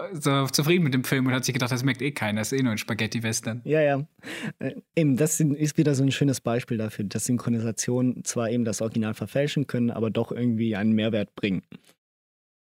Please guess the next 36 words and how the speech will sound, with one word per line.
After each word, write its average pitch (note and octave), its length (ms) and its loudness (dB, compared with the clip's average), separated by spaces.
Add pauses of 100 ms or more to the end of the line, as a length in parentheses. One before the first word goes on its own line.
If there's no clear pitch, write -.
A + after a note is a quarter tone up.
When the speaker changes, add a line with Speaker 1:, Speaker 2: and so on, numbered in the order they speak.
(680)
Speaker 1:
Oder G#2+ 160 -2
einen G#2 180 -2
Minuswert G2 680 -2 (140)
in G2+ 120 -2
dem F#2+ 180 -2
Sinne. F#2+ 240 -4
Speaker 2:
Ein B2+ 200 2
Minu-, C3+ 300 2
einen, B2 400 2
einen B2 260 4
Minuswert. A2 680 0 (120)
Die A#2+ 60 -2
Person B2+ 380 0
zum A#2 180 2
Arsch-, A2+ 340 -2
die A#2 100 -2
Hauptperson B2+ 560 -2
zum B2 140 0
Arschloch G#2+ 460 -6
machen. - 300 -18 (560)
Speaker 1:
Ja, C#3 160 4
aber D3+ 100 4
das C3+ 100 2
ist C#3+ 140 2
halt, B2+ 180 0
äh, A2+ 460 -2
da B2 180 -2
wären B2+ 140 4
wir A#2 60 4
natürlich A#2 280 0
wieder A#2 120 0
beim, G#2+ 240 2
äh, A#2+ 140 -2
vor A2+ 200 0
allen A#2 100 4
Dingen A2 340 0